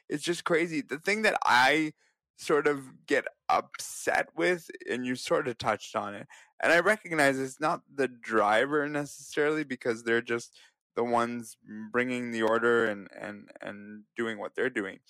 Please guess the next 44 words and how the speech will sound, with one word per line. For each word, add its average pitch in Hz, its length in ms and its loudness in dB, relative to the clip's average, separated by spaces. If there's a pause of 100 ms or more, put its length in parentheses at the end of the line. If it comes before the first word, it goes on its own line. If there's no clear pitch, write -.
(380)
But 139 160 0
you 165 120 4
often 175 340 0
get 151 220 0
the, 147 260 -2
"I'm, 123 380 0
I'm 120 220 -2
missing 131 340 -4
a 120 60 0
drink," 117 420 0
or, 104 120 0
"I'm 104 160 -4
missing 113 340 -10
this." 120 260 0 (420)
And 139 140 0
then 143 120 2
the 143 100 4
driver 143 460 2
just 131 260 -6
kind 143 220 2
of 135 100 0
looks 135 240 0
at 147 140 -2
you 127 140 -2
with 123 160 0
their 120 140 4
hands 127 280 -4
tied 120 220 2
and 117 120 -2
goes, 110 280 -2 (360)
"I'm 110 140 -6
sorry, 110 360 2
call 107 260 2
the 101 100 -4
restaurant," 110 480 -2 (300)
which 147 200 -2
doesn't 185 320 2
help 156 360 2
you 135 180 0
in 127 120 0
the 131 100 0
moment 135 380 2
of, 123 160 0
like, 120 260 2